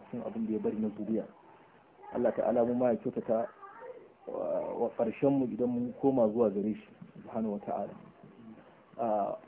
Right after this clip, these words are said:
wannan littafi na Kashfu Shubuhat, ma'anar sunan littafin shine yaye waɗansu shubuhohi, a, yaye shubuhohi, Kashfu Shubuhat, yaye shubuhohi, wanda malam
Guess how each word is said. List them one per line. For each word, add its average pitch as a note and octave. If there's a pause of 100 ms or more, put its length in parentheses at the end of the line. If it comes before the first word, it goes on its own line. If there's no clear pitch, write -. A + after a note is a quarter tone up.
(120)
wannan F3
littafi D#3
na B2+
Kashfu C3
Shubuhat, G#2+ (360)
ma'anar C#3+ (460)
sunan E3
littafin E3
shine D3 (520)
yaye D3
waɗansu B2+
shubuhohi, C3+ (1700)
a, G2+
yaye C#3 (100)
shubuhohi, A#2 (340)
Kashfu - (100)
Shubuhat, G2 (640)
yaye C3 (340)
shubuhohi, C3 (840)
wanda C#3+
malam C#3